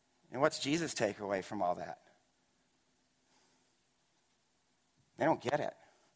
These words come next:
They don't really understand the gospel of the kingdom.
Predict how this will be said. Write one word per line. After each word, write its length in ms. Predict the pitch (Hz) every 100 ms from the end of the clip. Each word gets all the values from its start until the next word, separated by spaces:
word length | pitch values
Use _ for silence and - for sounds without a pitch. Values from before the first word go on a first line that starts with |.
| _ _ _ _ _ _ _ _ _ _ _ _ _ _ _ _ _ _ _ _ - - _ _ _ _ _ -
They 80 |
don't 100 | 170
really 200 | 139 143
understand 440 | 143 135 - 139 139
the 40 |
gospel 460 | 131 147 139 - 143
of 100 | 120
the 60 |
kingdom. 440 | - 156 156 139